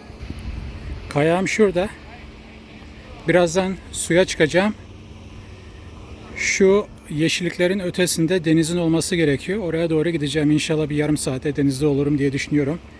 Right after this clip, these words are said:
Her şey hazır. Suyumuzu aldık. Yemimizi aldık. Denizde görüşmek dileğiyle. Şimdilik hoşça kalın. Şu gördüğünüz ileride okyanusun çıkış noktası.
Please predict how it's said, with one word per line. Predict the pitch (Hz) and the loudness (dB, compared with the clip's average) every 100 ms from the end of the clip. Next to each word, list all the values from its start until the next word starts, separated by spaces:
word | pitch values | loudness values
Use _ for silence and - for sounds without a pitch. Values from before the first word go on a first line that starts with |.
| - - - - - - - - - - - - 143 | -20 -20 -20 -20 -18 -18 -18 -18 -18 -16 -14 -6 0
Her | 151 | 2
şey | - 156 | 4 4
hazır. | 151 160 147 | 4 4 0
Suyumuzu | 165 - 147 151 143 | -4 0 2 2 2
aldık. | 160 151 147 160 - - - - - - - - - 131 | 2 2 2 -2 -6 -14 -16 -16 -16 -18 -18 -18 -10 2
Yemimizi | 139 147 151 143 | 4 6 6 4
aldık. | 165 151 160 185 - - - - - - - - - - - - - | 4 4 0 -2 -8 -14 -16 -16 -18 -16 -16 -16 -16 -16 -14 -10 2
Denizde | 147 151 165 | 4 4 2
görüşmek | 147 151 139 156 147 | 2 2 2 0 0
dileğiyle. | 135 120 139 160 - - | -2 -2 -2 -4 -10 -14
Şimdilik | - 165 143 143 139 | -6 0 0 0 -4
hoşça | 123 127 | -6 -6
kalın. | 120 101 - - - - - | -6 -10 -12 -16 -20 -20 -12
Şu | - 170 | -8 2
gördüğünüz | 170 170 165 185 156 | 6 6 4 -6 -2
ileride | 180 175 160 180 147 - - - - | 2 2 2 2 0 -6 -20 -10 -4
okyanusun | 165 175 170 165 196 190 190 - - | -2 0 -2 -2 -6 -6 -8 -16 -14
çıkış | - 160 170 185 | -10 -8 -6 -6
noktası. | 160 147 - 175 | -4 -6 0 0